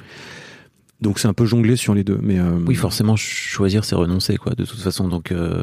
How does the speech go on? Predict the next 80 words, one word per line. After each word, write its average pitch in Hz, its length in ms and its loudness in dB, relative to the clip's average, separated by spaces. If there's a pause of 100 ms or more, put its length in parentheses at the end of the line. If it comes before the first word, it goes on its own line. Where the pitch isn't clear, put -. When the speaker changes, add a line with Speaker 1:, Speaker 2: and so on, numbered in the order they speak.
Speaker 2:
monter 98 220 2
ta 95 140 2
structure, 110 420 0
ça 98 120 0
veut 87 100 2
dire 90 160 2
aussi 107 440 0 (300)
passer - 220 0
du 92 140 0
temps 104 140 2
dans 90 100 -2
cette 87 160 -2
structure-là, 98 600 0
à 92 60 0
la 87 100 0
Speaker 1:
Tout - 60 0
à - 40 2
fait. 113 60 2
Speaker 2:
développer, 104 340 2
plutôt 107 340 -2
que - 140 -6
Speaker 1:
Tout 90 120 -2
à - 40 -2
Speaker 2:
d'aller 92 200 0
Speaker 1:
fait. 95 80 0
Speaker 2:
développer 92 360 0
des 101 120 0
trucs - 340 -6 (200)
par 117 100 2
Speaker 1:
Ouais, 120 120 2
et 113 40 2
Speaker 2:
toi-même, 98 200 2
Speaker 1:
puis 104 120 -2
il 113 40 2
y - 20 2
a 110 40 6
Speaker 2:
quoi. 104 40 -2
Speaker 1:
des 107 100 2
moments 107 280 4
qui - 100 -6
sont 110 140 0
moins 101 160 2
drôles 120 320 2
où, 98 200 2
euh, 92 380 0
tu, - 180 -4
euh, 87 300 0
tu - 80 -12
fais - 140 -4
des 92 100 -2
films - 200 -4
d'entreprise, 110 600 0
où 95 60 0
tu, 95 260 0
euh, 90 260 2 (440)
bon, 71 60 -2
même 90 120 -2
si - 60 -8
c'est 87 100 -2
toujours 95 220 0
intéressant, 95 400 2
mais 117 80 4
où 107 100 4
tu, - 260 -2
euh, 80 600 0
tu - 140 -14
passes 95 180 0
du 95 160 -6
temps 101 300 2
à 87 240 0
faire 87 200 -2
des, 87 220 0
des 87 220 -2
Excel 104 400 0
ou 104 80 2
des 95 80 2
trucs - 180 -2
comme 92 160 -2
ça. 107 180 0
Euh. 98 320 4